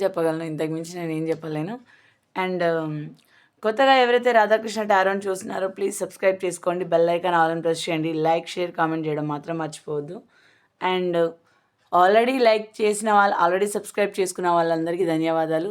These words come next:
కొత్తగా చూసిన వాళ్ళు మాత్రం సబ్స్క్రైబ్ చేసుకొని, బెల్ ఐకాన్ all అని ప్రెస్ చేసి కామెంట్ చేయండి, లైక్ చేయండి, ఒక ఐదు మందికి షేర్ చేయండి వీడియోని, అది మాత్రం మర్చిపోకండి, ఓకేనా?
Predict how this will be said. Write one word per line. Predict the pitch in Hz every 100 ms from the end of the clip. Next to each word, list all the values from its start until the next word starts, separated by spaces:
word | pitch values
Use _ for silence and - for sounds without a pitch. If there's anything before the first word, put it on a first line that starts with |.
| 226
కొత్తగా | 196 196 208 208
చూసిన | 196 196
వాళ్ళు | 180 175 160
మాత్రం | 160 156 220 262 _ _ _
సబ్స్క్రైబ్ | - 202 202 - 226 226
చేసుకొని, | 190 - 208 202
బెల్ | 170 175
ఐకాన్ | 175 175 165
all | 151
అని | 151 143
ప్రెస్ | 135 -
చేసి | 147 143 - _ _ _ _ _ _ _ _ _ _ _ _ _ -
కామెంట్ | 208 214 240 233
చేయండి, | 202 190 175 196 254 - 165
లైక్ | 170 190 190
చేయండి, | 202 175 165 180 196 180
ఒక | 185
ఐదు | 180 190
మందికి | 190 185 185 208
షేర్ | - 208 190 190
చేయండి | 190 151 143
వీడియోని, | 139 135 139 139 - _ _ _ _
అది | 165 165
మాత్రం | 185 180 190 202
మర్చిపోకండి, | 170 - - 147 147 139 -
ఓకేనా? | 156 165